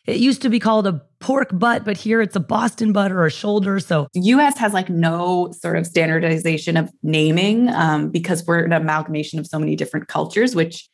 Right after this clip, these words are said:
Speaker 2: means we're an amalgamation amalgamation of so many different ways to cut. So that can be something that's really frustrating is, is the naming <laughs> of cuts.
Speaker 1: So I think it's frustrating, but also I think meat can be so intimidating. And so our audience,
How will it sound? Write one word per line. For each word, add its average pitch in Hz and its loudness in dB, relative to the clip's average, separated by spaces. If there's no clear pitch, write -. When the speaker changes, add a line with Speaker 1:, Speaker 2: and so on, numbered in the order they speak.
Speaker 2:
means 185 4
we're 180 2
an 180 2
amalgamation 175 0
amalgamation 175 -2
of 165 -2
so 175 0
many 170 2
different 170 -2
ways 156 -2
to - -16
cut. 180 -2
So 160 0
that 180 0
can 214 2
be 190 4
something 165 -4
that's 156 -6
really 156 -4
frustrating - -4
is, - -8
is - -4
the 78 -6
naming 76 -6
<laughs> - -6
of 170 -6
cuts. - -8
Speaker 1:
So 247 0
I 247 4
think 285 -2
it's - -4
frustrating, 240 -2
but - -2
also 202 -2
I 185 -4
think 185 -8
meat 160 -4
can 175 -6
be 147 -4
so 147 -4
intimidating. 127 -2
And 143 -6
so 175 -2
our 190 0
audience, 156 0